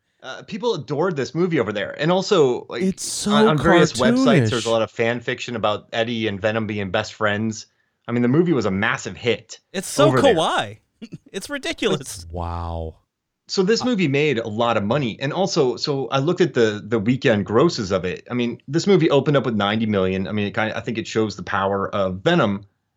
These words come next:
Speaker 1: but its drop wasn't terrible. I mean, it dropped about fifty-six percent, which isn't terrible for a, a movie. Went to thirty-five, like, it had a decent run in theaters. Why did this movie connect with non-Venom fans, do you
Speaker 2: Yeah.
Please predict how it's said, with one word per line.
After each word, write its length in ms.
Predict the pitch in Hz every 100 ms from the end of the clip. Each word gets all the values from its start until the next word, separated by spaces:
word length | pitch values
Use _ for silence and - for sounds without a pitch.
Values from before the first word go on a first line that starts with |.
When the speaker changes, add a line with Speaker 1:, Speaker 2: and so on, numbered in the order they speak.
| _
Speaker 1:
but 100 | -
its 160 | 180 185
drop 420 | 123 123 165 185
wasn't 360 | 131 127 117 87
terrible. 640 | - 143 110 90 50 - _ _ _ _
I 60 |
mean, 140 | 131 127
it 100 | 123
dropped 240 | 143 135
about 240 | 139 107 -
fifty-six 480 | 165 151 - 151
percent, 480 | - 127 - 104 98
which 200 | 113 113
isn't 180 | 165 151
terrible 340 | 107 117 110
for 180 | 104 120
a, 180 | 107 -
a 40 |
movie. 300 | 110 113 101
Went 160 | 104 202
to 60 | 107
thirty-five, 540 | 131 131 120 120 113 113
like, 260 | 117 113 _ _ _ -
it 80 | 156
had 160 | 233
a 40 | 294
decent 440 | 139 156 170 156
run 480 | 101 117 147 98 82 - _ _ _ _ _ _ _
in 160 | 143 131
theaters. 680 | 117 202 165 90 - - - _ _ _
Why 640 | - 127 160 185 208 214 190 _ _ _ _ -
did 120 | 151
this 180 | 175 165
movie 280 | 160 147
connect 480 | 143 139 127 127 -
with 160 | 117 98
non-Venom 800 | 110 113 110 113 107 90 85 90
fans, 560 | - - - _ - _ _
do 80 | 107
you 80 |
Speaker 2:
Yeah. 60 | 104